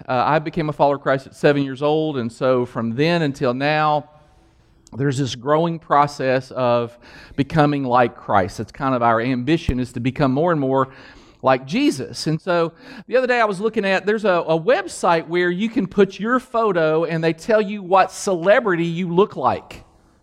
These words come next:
You ever done that? Anybody ever done that? So I did that, and they kinda give percentages that you kinda look this much like somebody and this much like. So, uh, my, my, uh, celebrity double,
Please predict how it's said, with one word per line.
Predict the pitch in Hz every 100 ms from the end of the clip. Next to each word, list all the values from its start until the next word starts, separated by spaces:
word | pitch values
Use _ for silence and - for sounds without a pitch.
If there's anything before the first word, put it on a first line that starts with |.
| _
You | 156
ever | 160
done | 185 190
that? | 190
Anybody | 185 185
ever | 180
done | 175 185 190
that? | 196 185 - - - - _
So | 208
I | 196
did | 208 277
that, | 247 220
and |
they | 214
kinda | 208 262 277
give | 214 233 220
percentages | 226 - - 240 247 196 247 240 226 -
that | 180 196
you | 190 220 208 170
kinda | 208 208
look | 202 208
this | 160 160 247 -
much | 220 220
like | 196 196
somebody | 208 190 180
and | 165
this | 175 185
much | 180
like. | 175 - - -
So, | - 208 190 165 - - -
uh, | 165 156
my, | 180 208 269 277 202
my, | 214 247 262 202
uh, | 175 160 143
celebrity | - 208 208 190 180
double, | 165 175 165 175 220